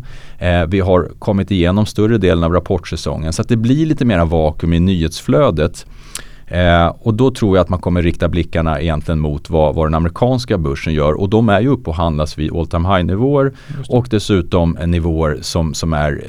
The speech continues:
Speaker 1: eh, lite så kallade motståndsnivåer. Så att vi får väl se om det blir tillfällen för lite vinsthemtagningar och då tror jag det kommer spilla över på Stockholmsbörsen i så fall.
Speaker 2: Mm. Du, givet marknadssyn och, eh, vad som då kommer vara fortsatt i fokus i, u-, under återstoden av månaden, hur tycker du att, eh,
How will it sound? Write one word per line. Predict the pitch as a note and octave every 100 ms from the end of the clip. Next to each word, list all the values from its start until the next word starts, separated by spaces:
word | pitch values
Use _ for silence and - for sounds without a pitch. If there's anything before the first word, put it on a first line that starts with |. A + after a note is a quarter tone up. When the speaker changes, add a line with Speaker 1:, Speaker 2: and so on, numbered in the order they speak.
| D#2+
Speaker 1:
eh, | D#2
lite | E2 E2
så | E2
kallade | E2 D#2+
motståndsnivåer. | D#2+ F#2 D2+ - F2 E2 - F#2 C#3 B2+ C2
Så | -
att | F#2
vi | A2
får | A2+ A2
väl | G#2+
se | C3
om | C3 G2
det |
blir | E2+ E2+
tillfällen | F#2+ D#2+ D2+ E2+ D#2+
för | D#2
lite | D#2+
vinsthemtagningar | E2+ E2+ - D#2+ A2+ A#2 E2 D2
och | F2
då | G2
tror | -
jag | E2+
det | D#2
kommer | D#2+ D2+
spilla | - D#2+ E2+
över | A2 E2
på | D#2
Stockholmsbörsen | E2 E2 D#2+ D2+ - G2+ E2+
i | D#2+
så | D#2 C2+
fall. | D#2+ E2+ -
Speaker 2:
Mm. | A#2+ A#2+ F3+ - - - - -
Du, | D#3+ F#3+ F#3
givet | E3+ F#3+ E3+ F3
marknadssyn | F3 D#3+ D3+ E3 E3 -
och, | D#3+ -
eh, | D#3 D#3
vad | D3+ C#3+
som | D3
då | D3
kommer | C#3+
vara | C#3 C#3+ -
fortsatt | G3 - D#3
i | C#3
fokus | C#3+ B2 C3 B2+ -
i, | - C3+ -
u-, | -
under | C#3 - C3+ C3 B2+ C#3
återstoden | - A#2 B2 C#3 C3
av |
månaden, | B2+ A2+ A2+ A2+ -
hur | C3 B2+ C#3
tycker | D#3+ D3+
du | D3
att, | C3+ -
eh, | C#3+